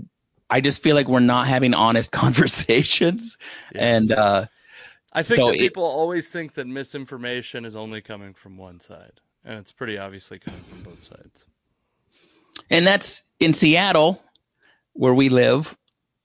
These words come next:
Speaker 2: Mm-hmm.
Speaker 1: Uh, it wasn't even my gig, but our, like, my friend, uh, Andrew Rivers, he, he had a place go, uh, "We're gonna do fifty percent capacity." And he's like, "Why?"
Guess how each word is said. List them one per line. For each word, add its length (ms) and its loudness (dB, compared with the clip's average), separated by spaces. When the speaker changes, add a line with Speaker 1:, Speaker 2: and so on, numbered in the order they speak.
Speaker 2:
Mm-hmm. 220 -18
Speaker 1:
Uh, 80 4
it 80 0
wasn't 280 4
even 200 4
my 260 2
gig, 600 0
but 160 2
our, 300 2
like, 200 0
my 140 2
friend, 420 0
uh, 340 2
Andrew 300 2
Rivers, 600 2
he, 300 -2
he 260 0
had 180 2
a 60 2
place 380 0
go, 400 2
uh, 560 4
"We're 220 2
gonna 160 2
do 120 4
fifty 300 2
percent 380 0
capacity." 720 -4
And 140 4
he's 160 4
like, 140 4
"Why?" 640 0